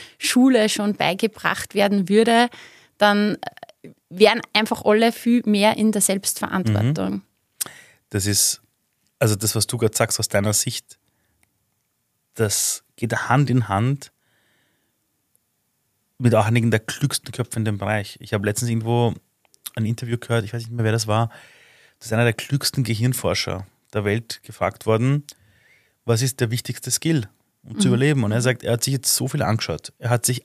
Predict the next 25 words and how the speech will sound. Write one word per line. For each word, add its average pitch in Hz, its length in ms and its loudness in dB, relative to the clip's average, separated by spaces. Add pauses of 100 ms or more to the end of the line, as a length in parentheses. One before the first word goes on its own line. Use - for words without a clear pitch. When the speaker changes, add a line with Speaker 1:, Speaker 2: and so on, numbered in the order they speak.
Speaker 2:
alles 113 300 2
angeschaut, - 440 -18
in - 220 -14
alle 131 320 2
Richtungen. 120 580 0 (800)
Es - 160 2
ist - 240 -2
die - 100 -4
Emotionsregulierung. 107 1200 -2
Du 104 80 -8
nennst 104 160 0
das 113 80 -2
Emotionsmanagement. 107 880 0
Speaker 1:
Ja. 110 180 2 (500)
Speaker 2:
Das 110 120 -2
ist 117 200 -2
die 82 100 -6 (120)
eine 170 360 6
Fähigkeit, 143 520 0
und 127 60 2
das 120 100 4
sage 120 100 2
ich 113 100 -4
auch 131 160 0
allen, 87 340 -6